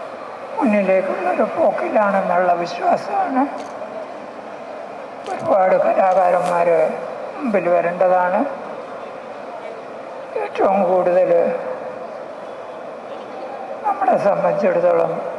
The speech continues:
വളരെ ഭംഗിയിൽ ചെയ്യുന്ന ഒരു ജോലിയുമാണ്. അതിൻ്റെ മുമ്പിൽ കൂടെ നടക്കാനുള്ള അനുവാദം നമ്മുടെ കലാസൃഷ്ടിക്ക് സാധിച്ചിട്ടുണ്ട്.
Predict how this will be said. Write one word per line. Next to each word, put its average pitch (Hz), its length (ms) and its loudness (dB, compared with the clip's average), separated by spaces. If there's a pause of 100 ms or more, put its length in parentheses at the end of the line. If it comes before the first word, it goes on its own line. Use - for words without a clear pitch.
(1400)
വളരെ 339 280 4 (100)
ഭംഗിയിൽ 180 440 2
ചെയ്യുന്ന 175 320 0 (100)
ഒരു 165 160 -2
ജോലിയുമാണ്. 175 720 2 (1900)
അതിൻ്റെ 196 380 0
മുമ്പിൽ 175 280 0
കൂടെ 202 200 2 (120)
നടക്കാനുള്ള 196 540 0 (120)
അനുവാദം 180 460 4 (1600)
നമ്മുടെ 185 320 4 (260)
കലാസൃഷ്ടിക്ക് - 760 0 (100)
സാധിച്ചിട്ടുണ്ട്. 240 800 0